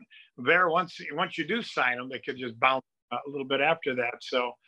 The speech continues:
you always gotta make sure you got enough quarterbacks in the pipeline. You don't get caught short. But I do think they can get a four-star quarterback, um, just because they're Notre Dame, and because, but they can't get him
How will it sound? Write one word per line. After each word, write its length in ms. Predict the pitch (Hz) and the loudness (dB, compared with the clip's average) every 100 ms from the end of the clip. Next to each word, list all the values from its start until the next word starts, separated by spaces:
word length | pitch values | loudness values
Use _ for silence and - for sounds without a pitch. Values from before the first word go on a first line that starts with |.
| _ _ _ _ 135 | _ _ _ _ 4
you 120 | 170 | 6
always 180 | 226 175 | 6 4
gotta 200 | 185 180 | 2 2
make 160 | 180 | -2
sure 120 | - 165 | -4 -2
you 80 | |
got 140 | 143 135 | 2 2
enough 340 | 131 139 175 - - | 0 -2 -2 -4 -2
quarterbacks 460 | 156 147 143 123 | -2 0 -2 -4
in 80 | 139 | -8
the 80 | 127 | -10
pipeline. 560 | - 127 127 127 127 127 | 0 0 0 -2 -2 -2
You 120 | 127 | -2
don't 120 | 127 | -4
get 160 | 127 117 | -6 -6
caught 180 | - 123 | -4 -4
short. 280 | - 131 120 - - - | -2 0 0 -2 -6 4
But 100 | 156 | 4
I 40 | |
do 160 | 185 226 | 6 2
think 220 | 196 156 | -2 -2
they 120 | 160 | -2
can 160 | 135 143 | -4 -2
get 180 | 151 147 | 0 0
a 60 | - | -2
four-star 480 | 143 135 - 135 123 - | -6 -8 -6 -6 -6 -4
quarterback, 500 | 220 185 135 127 - - _ _ _ _ _ _ | -2 0 2 0 -2 -14 _ _ _ _ _ _
um, 300 | 123 123 123 127 _ _ - | -2 0 -2 -6 _ _ -10
just 220 | 131 175 - | -2 -2 -2
because 340 | 143 156 127 | 0 0 2
they're 100 | 143 | 0
Notre 280 | 143 143 135 | 2 0 2
Dame, 340 | 135 147 170 160 | 2 2 -2 -4
and 100 | 139 | -6
because, 360 | 143 - 147 147 | -6 0 0 -2
but 120 | 143 | -2
they 80 | 147 | -2
can't 280 | - 202 151 | 2 0 4
get 140 | 165 | 2
him 160 | 160 | 2